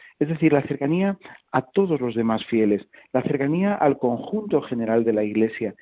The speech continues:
y también a todos los hombres, a todos aquellos que a lo mejor no están explícitamente dentro de nuestra comunidad parroquial, dentro de nuestro grupo de amigos, dentro de nuestra familia,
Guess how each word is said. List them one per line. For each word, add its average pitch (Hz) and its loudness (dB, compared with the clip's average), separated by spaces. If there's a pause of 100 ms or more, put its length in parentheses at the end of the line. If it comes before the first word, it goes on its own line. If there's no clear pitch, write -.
(260)
y 147 -4
también 165 2
a 143 0
todos 120 -2
los 107 -4
hombres, 101 -2 (300)
a 123 4
todos 196 -2
aquellos 185 0
que 151 4
a 123 6
lo 113 2
mejor 185 -4
no 208 -2
están 180 -2 (260)
explícitamente 160 0
dentro 139 2
de 120 2
nuestra 120 -2
comunidad 117 0
parroquial, 117 0 (300)
dentro 135 4
de 135 8
nuestro 131 0
grupo 131 0
de 117 4
amigos, 127 4 (300)
dentro 156 6
de 147 4
nuestra 135 -2
familia, 127 2